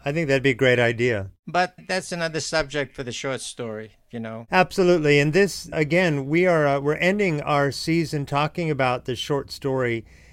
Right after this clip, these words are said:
Speaker 1: and we're ending with the author Flannery O'Connor. And this is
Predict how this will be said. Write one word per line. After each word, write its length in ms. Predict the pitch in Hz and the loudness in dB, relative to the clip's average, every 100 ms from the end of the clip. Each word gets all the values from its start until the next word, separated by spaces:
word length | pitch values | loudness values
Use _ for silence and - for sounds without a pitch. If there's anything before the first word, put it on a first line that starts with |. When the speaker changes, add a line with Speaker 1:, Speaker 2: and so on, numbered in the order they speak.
| - - - | -20 -10 0
Speaker 1:
and 500 | 147 139 139 139 131 - | 4 4 2 -2 -8 -6
we're 280 | 151 165 - | 0 0 2
ending 680 | 202 240 220 170 147 143 147 | 0 2 0 0 -2 -6 0
with 420 | 156 156 - - | 2 2 -2 -16
the 380 | - 139 156 151 | -8 0 0 0
author 460 | 151 160 175 - 156 | 2 2 2 0 0
Flannery 560 | - 160 160 175 170 147 | -2 -2 0 2 2 2
O'Connor. 640 | 131 - 170 170 110 87 - - - _ - | 0 -4 -4 -2 -4 -8 -14 -20 -20 _ -6
And 420 | 151 156 151 151 | 2 4 4 2
this 420 | - 147 220 220 269 | -2 2 2 2 -2
is 340 | 254 196 | -4 -4